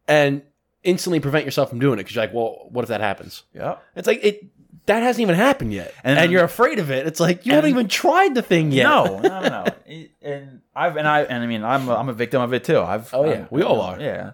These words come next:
Speaker 1: It's human nature, man.
Speaker 2: Right. And another quote from our boy who we always talk about, Andy Frisella. He says,
Speaker 1: "Oh, we're doing two quotes?"
Speaker 2: Uh, well, it's not really a quote. I
Speaker 1: Oh,
Speaker 2: mean, it's
Speaker 1: okay.
Speaker 2: just a little
Speaker 1: Okay.
Speaker 2: complimentary quote.
Speaker 1: Okay.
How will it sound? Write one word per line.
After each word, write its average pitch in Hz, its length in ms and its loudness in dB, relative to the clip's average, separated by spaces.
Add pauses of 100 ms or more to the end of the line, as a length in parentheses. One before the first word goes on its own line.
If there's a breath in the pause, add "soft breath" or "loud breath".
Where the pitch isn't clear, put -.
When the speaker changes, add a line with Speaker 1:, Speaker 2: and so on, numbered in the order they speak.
Speaker 1:
It's - 100 -12
human 202 240 0
nature, 165 320 -2
man. 110 120 -4
Speaker 2:
Right. 180 240 -4 (440 loud breath)
And 117 420 -8 (200)
another 123 340 -2
quote - 480 0
from 117 200 -4
our 110 100 0
boy 113 300 2
who 113 120 0
we 107 100 0
always 110 180 0
talk 107 100 -2
about, 104 240 0
Andy 117 240 -6
Frisella. 113 640 -6
He 123 100 -12
says, 113 400 -6 (140)
Speaker 1:
"Oh, 135 60 2
we're 131 100 2
doing 120 160 2
two 147 200 -4
quotes?" - 440 -4
Speaker 2:
Uh, 113 160 -8
well, 151 160 4
it's 147 100 0
not 160 140 0
really 117 160 2
a 104 40 -2
quote. - 360 0
I - 20 2
Speaker 1:
Oh, 127 60 4
Speaker 2:
mean, 131 100 2
it's - 160 0
Speaker 1:
okay. 147 80 -2
Speaker 2:
just - 120 -6
a 120 100 0
little 127 140 0
Speaker 1:
Okay. 110 100 -2
Speaker 2:
complimentary 127 640 -2
quote. - 360 -6
Speaker 1:
Okay. 95 380 -4